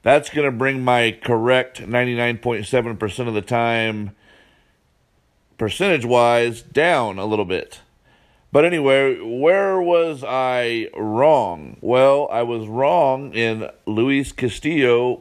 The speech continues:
pitched brilliantly until he got into a little trouble in the sixth. Uh, if you listen to the opening day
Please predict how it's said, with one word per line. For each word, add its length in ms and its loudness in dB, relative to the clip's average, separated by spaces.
pitched 360 -2
brilliantly 920 0
until 340 0
he 80 2
got 280 2
into 320 -2
a 0 -
little 240 -2
trouble 500 0
in 160 -6
the 80 -10
sixth. 600 -4
Uh, 560 4
if 40 -12
you 60 -6
listen 380 -2
to 240 0
the 460 -2
opening 440 0
day 720 0